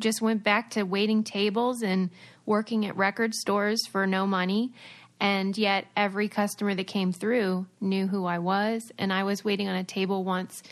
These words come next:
and this lady, and I'm, keep in mind, eighteen, and she goes, "Well, I see you didn't make much of yourself after the show." <laughs> What do you want me to do?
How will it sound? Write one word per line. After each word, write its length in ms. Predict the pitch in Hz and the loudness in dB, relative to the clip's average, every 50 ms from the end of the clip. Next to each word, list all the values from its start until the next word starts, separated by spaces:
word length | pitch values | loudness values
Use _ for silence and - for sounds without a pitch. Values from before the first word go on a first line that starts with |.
| - - - - - - | -20 -20 -20 -20 -10 -4
and 160 | 202 196 196 | -2 0 0
this 200 | 190 185 185 - | 0 -2 -2 -2
lady, 280 | 190 185 185 185 196 - - | -2 0 0 0 -2 0 0
and 80 | 233 | 2
I'm, 140 | 269 339 392 370 - - - - | 2 2 0 -4 -8 -12 -16 -4
keep 160 | - 302 285 285 | -2 -2 0 2
in 80 | 254 226 | 2 2
mind, 180 | 214 175 - - | 2 0 0 0
eighteen, 640 | 196 214 214 214 - - 247 220 202 180 175 175 175 - - - - - - | 0 0 0 0 -2 0 0 2 2 2 0 -4 -4 -8 -14 -20 -18 -6 -2
and 120 | 208 202 - | -2 0 0
she 80 | 226 | 0
goes, 200 | 214 208 190 190 - | 0 0 0 0 0
"Well, 180 | 311 349 339 | 0 2 2
I 80 | 294 262 | 0 0
see 160 | 247 - 262 | -2 -2 -2
you 80 | 254 254 | 0 0
didn't 220 | 247 247 226 - | 0 0 0 0
make 240 | - 214 214 220 - | 0 0 -2 0 0
much 240 | 220 214 220 - - | 0 0 0 0 0
of 80 | 214 196 | 0 0
yourself 480 | 202 196 190 - - 208 214 233 233 233 | 0 0 0 0 0 2 2 2 2 2
after 260 | 196 190 185 - 202 | 0 0 0 -2 -4
the 100 | 180 190 | -2 0
show." 440 | 180 - - - 233 233 311 254 185 - | 0 0 0 2 4 4 4 4 2 0
<laughs> 60 | - _ _ - - 320 - - | -8 _ _ -10 -8 -6 -2 2
What 120 | 285 - - | 2 2 4
do 40 | 415 453 | 4 2
you 80 | 349 330 | 4 4
want 180 | 381 - 349 | 4 4 4
me 120 | 381 392 339 | 4 4 4
to 100 | - 330 | 4 2
do? 1000 | 330 - - 320 349 453 466 427 381 302 254 240 233 247 - - - - - | 4 4 4 6 6 8 8 10 10 10 8 6 2 -2 -4 -2 2 4 4